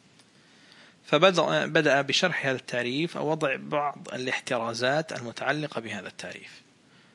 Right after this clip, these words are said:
فقال: "الرفع إزالة الشيء على وجه لولاه لبقي ثابتا ليخرج زوال الحكم بخروج وقته".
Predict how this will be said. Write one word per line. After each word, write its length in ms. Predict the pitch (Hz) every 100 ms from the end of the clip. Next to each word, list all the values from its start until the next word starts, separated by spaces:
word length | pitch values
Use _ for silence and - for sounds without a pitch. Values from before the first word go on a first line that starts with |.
| _ -
فقال: 340 | 120 135 135
"الرفع 480 | 123 120 170 190 - - - - - - _ 123
إزالة 400 | 113 127 127 113
الشيء 560 | - - - 156 190 151
على 240 | 120 117
وجه 400 | 123 147 143 131
لولاه 760 | 127 120 110 110 120 147 185 - - - - - -
لبقي 640 | 117 147 156 123 120 139
ثابتا 1000 | 147 123 123 120 117 110 - 113 101 - _ _ _ _ _ _ _ -
ليخرج 720 | 135 156 - 127 117 120 117 - -
زوال 380 | - 120 131 131
الحكم 600 | 113 139 - 131 143 185 - -
بخروج 680 | 139 - 117 120 165 143 120
وقته". 560 | 113 - - 107 -